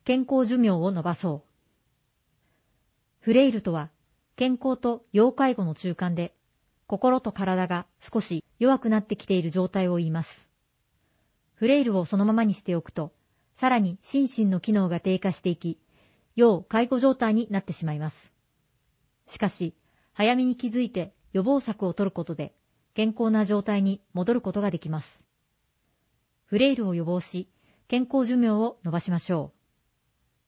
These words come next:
う。あなたは大丈夫？フレイルチェッ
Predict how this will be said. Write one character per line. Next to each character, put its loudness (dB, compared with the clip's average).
う。 -20
あ -2
な 2
た 2
は 2
大 2
丈 2
夫？ -4
フ 0
レ 4
イ 2
ル 0
チ 0
ェ 0
ッ -8